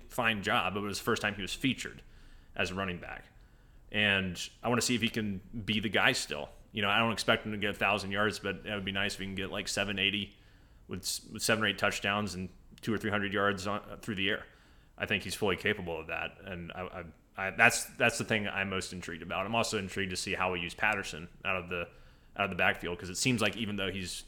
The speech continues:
known for being a, a good returner, it seems like he's not, he hasn't been out returning at all in training camp, um, or in this, this preseason game. So it says to me that he's gonna be a sort of change it up back who can also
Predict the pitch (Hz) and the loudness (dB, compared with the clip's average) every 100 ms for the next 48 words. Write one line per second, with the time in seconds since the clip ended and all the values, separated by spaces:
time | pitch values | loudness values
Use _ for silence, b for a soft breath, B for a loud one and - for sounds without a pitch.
0 | - 107 104 95 92 92 90 85 85 82 | -6 0 0 -2 -6 -6 -6 -6 -10 -12
1 | 90 87 87 85 82 - 170 113 95 - | -12 -10 -10 -10 -6 2 4 4 -2 -8
2 | - - - - 131 113 113 107 120 110 | -18 -18 -16 -2 2 4 4 4 4 4
3 | 117 120 104 101 101 110 - - 107 - | 4 2 2 0 4 4 2 -8 -8 -2
4 | 117 87 90 110 98 92 - b b b | 0 0 2 4 4 2 -2 b b b
5 | b b - 92 117 104 95 104 98 95 | b b -10 0 2 4 2 2 2 0
6 | - - - - - - 92 90 90 85 | -8 -20 -20 -20 -20 -8 -4 -2 -2 -4
7 | - 98 92 92 78 90 - - 98 - | -6 -2 0 0 -2 -6 -8 -10 -12 -2
8 | 131 117 98 95 92 90 98 - - 117 | 0 2 0 -2 -2 -2 -4 -4 0 2
9 | 92 - 123 120 85 107 104 104 101 95 | 2 -2 0 0 -2 -4 -4 -4 -4 -2
10 | 95 92 b b b b b b - 107 | -2 -4 b b b b b b -4 -2
11 | 90 - 120 98 101 82 92 92 95 95 | 0 2 2 4 0 0 2 2 2 -2
12 | 92 98 - 98 | -4 -2 -2 -4